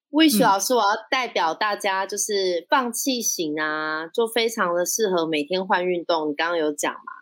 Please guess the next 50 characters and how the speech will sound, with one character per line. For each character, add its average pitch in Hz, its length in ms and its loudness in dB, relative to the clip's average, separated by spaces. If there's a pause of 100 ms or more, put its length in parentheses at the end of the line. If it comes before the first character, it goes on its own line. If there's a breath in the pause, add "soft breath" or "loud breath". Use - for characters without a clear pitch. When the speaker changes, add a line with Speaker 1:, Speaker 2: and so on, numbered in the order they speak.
(840)
Speaker 1:
对 180 160 6
吗？ 151 300 2 (140)
Speaker 2:
对。 - 140 -14 (200)
Speaker 1:
所 220 80 2
以 233 80 2
我 226 160 6
觉 175 140 2
得 180 340 2
我 170 80 0
们 170 60 -4 (160)
要 240 80 -2
常 202 200 -2
常 196 240 -2
鼓-， 160 220 -2
Speaker 2:
对。 - 40 -20 (100)
Speaker 1:
我 185 100 0
们 196 120 2
要 240 260 0
那 233 120 2
个 190 320 2
等 175 160 0
一 175 60 -4
下 247 180 -2
下 226 220 0
载 165 200 0
的 151 120 0
时 - 140 -4
候 196 260 2
要 196 160 2
帮 190 260 -2
大 185 140 0
家 175 240 0 (140)
这 180 120 -4
个 156 300 0
取 147 300 -6
消 190 360 2
自 196 220 -6
己 143 460 -4
放 202 200 2
弃 190 220 -2
型 143 320 -4
就 185 160 2
不 214 160 0
能 143 220 0
怎 143 80 0
么 - 140 -8
样 151 180 0
怎 143 160 -10
么 - 80 -18
样。 120 140 -8